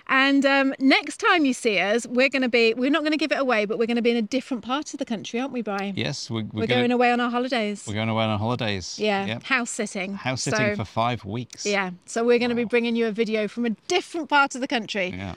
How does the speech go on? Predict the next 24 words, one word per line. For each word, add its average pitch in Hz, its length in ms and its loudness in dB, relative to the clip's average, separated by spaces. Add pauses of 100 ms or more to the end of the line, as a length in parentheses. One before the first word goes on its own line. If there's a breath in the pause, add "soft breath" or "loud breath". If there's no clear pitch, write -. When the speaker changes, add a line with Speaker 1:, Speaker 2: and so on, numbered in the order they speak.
Speaker 1:
But - 80 -8
you'll 269 100 4
have 302 140 2
to 277 80 -2
tune 294 360 2
in 233 140 0
to 226 60 -6
find 208 300 -4
out 190 140 -4
where 196 140 -2
that 190 180 -4
is. 180 240 -8
Speaker 2:
I'll 113 100 2
give 135 160 0
a 139 60 2
little 127 360 0
thing 120 240 0
away. 113 500 2
It 117 200 -6
is 117 180 -4
on 110 120 -4
the 98 180 -4
East 98 220 -8
Coast. 90 420 -8